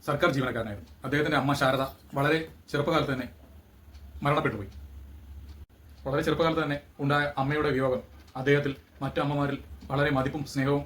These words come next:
ഉണ്ടാക്കുവാൻ ഇടവയാണ്. ബാലജന സഖ്യം റേഡിയോ ക്ലബിലൂടെ പൊതുപ്രവർത്തന രംഗത്തേക്ക് ഇറങ്ങിയ അദ്ദേഹം നിരവധിയായ ബാല-, ബാലകൃതികളും കഥാസമാഹാരങ്ങളും കവിതകളും എഴുതിയിട്ടുണ്ട്. അദ്ദേഹത്തിൻ്റെതായി നിരവധി റേഡിയോ നാടകങ്ങളും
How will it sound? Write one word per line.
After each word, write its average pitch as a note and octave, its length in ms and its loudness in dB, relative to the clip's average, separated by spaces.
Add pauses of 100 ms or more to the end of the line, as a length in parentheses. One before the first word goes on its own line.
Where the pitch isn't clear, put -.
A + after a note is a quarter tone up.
(160)
ഉണ്ടാക്കുവാൻ B2+ 360 -2
ഇടവയാണ്. G#2 260 -6 (1500)
ബാലജന D#3+ 320 2
സഖ്യം C#3+ 200 -2 (140)
റേഡിയോ C#3+ 240 2
ക്ലബിലൂടെ C3 340 -2 (160)
പൊതുപ്രവർത്തന C#3 540 -2
രംഗത്തേക്ക് B2+ 340 -4 (160)
ഇറങ്ങിയ B2+ 300 0
അദ്ദേഹം A2 240 -4 (340)
നിരവധിയായ D#3+ 400 2 (180)
ബാല-, D3 280 0 (160)
ബാലകൃതികളും B2+ 480 -2 (240)
കഥാസമാഹാരങ്ങളും C3+ 680 0 (120)
കവിതകളും C#3+ 360 4 (100)
എഴുതിയിട്ടുണ്ട്. A#2+ 340 -4 (320)
അദ്ദേഹത്തിൻ്റെതായി D#3+ 500 4 (260)
നിരവധി E3+ 300 4 (220)
റേഡിയോ D#3 260 4 (480)
നാടകങ്ങളും D3 420 2